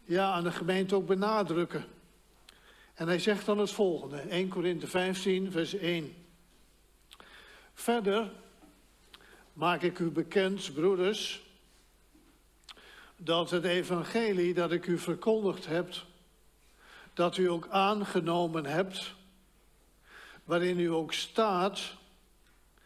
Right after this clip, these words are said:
waardoor u ook zalig wordt als u eraan vasthoudt, zoals ik het u verkondigd heb,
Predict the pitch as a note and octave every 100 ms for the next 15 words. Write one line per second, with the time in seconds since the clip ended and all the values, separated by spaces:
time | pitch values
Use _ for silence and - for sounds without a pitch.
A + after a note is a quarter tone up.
0 | - - - - D#3 F3 F3 F3+ F3 F3
1 | E3+ D#3+ - - A3 A3+ A#3 G3 C3 C#3
2 | E3+ F#3+ - - - - F3 - A#3+ F#3
3 | E3+ D#3+ D3 - A3 G#3 - - E3 E3+
4 | D#3+ - - - - - - - D#3+ E3
5 | C3+ D#3 E3+ E3 D#3 - C#3+ G3+ A3 G#3
6 | F3+ - D3+ F3+